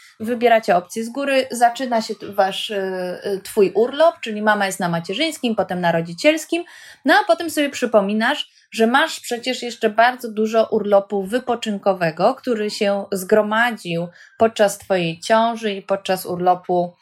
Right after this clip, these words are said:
macierzyńskiego i tej części rodzicielskiego. No i wyszło ci, jeszcze oszczędzałaś ten urlop przed ciążą, w związku z tym wyszło ci, że masz sporo zaległego urlopu, na przykład dwa miesiące urlopu, e, wypoczynkowego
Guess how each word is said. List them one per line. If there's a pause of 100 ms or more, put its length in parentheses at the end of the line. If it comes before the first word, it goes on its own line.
(220)
macierzyńskiego
i
tej
części
rodzicielskiego. (300)
No
i
wyszło
ci,
jeszcze
oszczędzałaś
ten
urlop
przed
ciążą, (220)
w
związku
z
tym (260)
wyszło
ci,
że
masz
sporo
zaległego
urlopu,
na
przykład
dwa
miesiące
urlopu, (320)
e,
wypoczynkowego